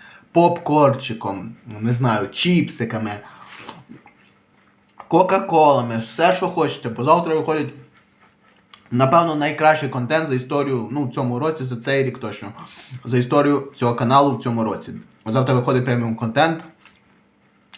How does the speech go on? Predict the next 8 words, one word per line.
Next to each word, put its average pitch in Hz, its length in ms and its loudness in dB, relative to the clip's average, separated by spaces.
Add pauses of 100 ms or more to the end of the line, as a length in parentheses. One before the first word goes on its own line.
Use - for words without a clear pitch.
Нічна 120 300 0
Болгарія, 127 440 6
двадцять, 120 320 0
два 120 320 2
К 120 140 0
двадцять 113 300 -4
три. 160 260 2 (1700)
І... 180 220 10